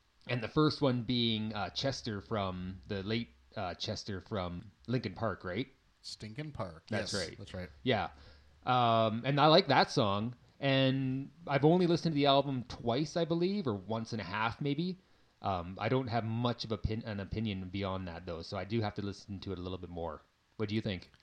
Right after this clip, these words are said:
Speaker 2: I thought it was good. I, I have a kind of soft spot for guitar player, um, led albums with guest vocalists.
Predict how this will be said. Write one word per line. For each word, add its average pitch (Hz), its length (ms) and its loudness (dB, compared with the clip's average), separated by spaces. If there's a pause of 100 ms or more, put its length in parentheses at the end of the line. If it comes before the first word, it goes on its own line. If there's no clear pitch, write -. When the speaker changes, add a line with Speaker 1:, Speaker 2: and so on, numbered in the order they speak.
(540)
Speaker 2:
I 113 100 -2
thought 127 200 -2
it - 20 0
was 123 120 -4
good. 147 220 -4 (640)
I, 143 260 0 (600)
I 135 60 -6
have 151 100 2
a 156 60 4
kind 151 200 4
of 113 60 4
soft 113 260 2
spot 110 340 0
for 101 460 -4 (120)
guitar 101 320 -4
player, 98 640 -6 (1200)
um, 95 300 -8
led 98 280 -2
albums 95 560 -2
with 95 280 -8
guest 95 240 -8
vocalists. 113 640 -6